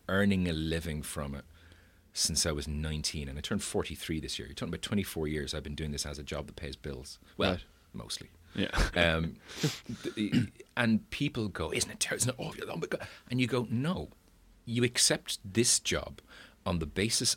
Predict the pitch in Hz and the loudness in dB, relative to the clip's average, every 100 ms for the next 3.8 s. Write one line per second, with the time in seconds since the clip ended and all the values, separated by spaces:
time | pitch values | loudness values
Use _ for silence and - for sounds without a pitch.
0 | - 92 82 80 - 85 - 117 78 71 | 0 -2 0 0 -2 -2 4 6 6 0
1 | - - - - 110 - 101 82 76 90 | -6 -2 4 6 4 4 2 2 2 4
2 | 120 98 92 - 78 78 98 101 104 104 | 6 6 2 -2 -4 2 4 8 8 6
3 | - - - - 85 80 - - | -2 -20 -8 0 0 0 -4 -14